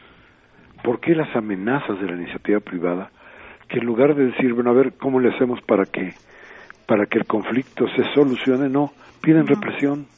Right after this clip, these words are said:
Speaker 2: Sí, exacto.
Speaker 1: Entonces, creo que las cosas están mal, muy mal, ¿no te parece?
Speaker 2: Sí, represión y como, como bien dices, porque lo que están perdiendo es dinero y eso es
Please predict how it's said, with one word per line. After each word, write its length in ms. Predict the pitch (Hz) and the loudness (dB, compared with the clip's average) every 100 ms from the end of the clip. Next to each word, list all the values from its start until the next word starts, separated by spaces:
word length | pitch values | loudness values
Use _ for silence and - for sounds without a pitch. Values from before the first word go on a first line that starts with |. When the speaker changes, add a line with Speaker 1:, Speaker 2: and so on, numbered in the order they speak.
| _ | _
Speaker 2:
Sí, 300 | - 240 226 208 | -4 -2 -2 -6
exacto. 540 | 196 185 180 - - - _ _ _ _ _ - - - _ _ _ - - - | -8 -10 -12 -14 -20 -20 _ _ _ _ _ -20 -20 -20 _ _ _ -20 -20 -20
Speaker 1:
Entonces, 400 | - 139 - 151 - - - - _ - | -6 -6 -2 -2 -4 -16 -20 -20 _ -8
creo 240 | 120 160 | -4 -2
que 120 | - 104 | -2 -4
las 180 | - - | -4 -8
cosas 320 | - - 110 - - - _ _ | -12 -8 -6 -6 -8 -12 _ _
están 360 | - - 107 107 | -12 -10 -8 -6
mal, 260 | 120 147 - - _ _ - - _ - | -4 -4 -6 -16 _ _ -20 -20 _ -6
muy 200 | 135 147 | 0 2
mal, 240 | 127 143 | 4 2
¿no 100 | 131 | 2
te 120 | - - | -2 -4
parece? 440 | - - - 175 - - - - - | -6 -8 -14 -18 -18 -16 -16 -16 -18
Speaker 2:
Sí, 220 | - 294 | -8 -6
represión 760 | 196 196 196 196 - 220 262 247 | -6 -6 -6 -6 -4 -2 -2 -2
y 160 | 233 196 | -6 -8
como, 440 | 196 190 180 160 | -6 -6 -6 -8
como 220 | - 190 185 | -6 -6 -4
bien 260 | 202 214 | -4 -4
dices, 400 | 226 214 226 220 | -4 -4 -4 -6
porque 380 | - 190 - 175 | -6 -8 -6 -8
lo 140 | 170 | -8
que 180 | - 170 | -8 -8
están 320 | 170 - 190 | -8 -6 -6
perdiendo 540 | 190 190 190 196 196 175 | -6 -6 -6 -6 -8 -8
es 140 | 180 175 | -10 -8
dinero 440 | 175 170 165 170 170 | -6 -6 -6 -6 -6
y 160 | 175 | -6
eso 260 | 165 - 175 | -8 -8 -10
es 160 | 165 | -10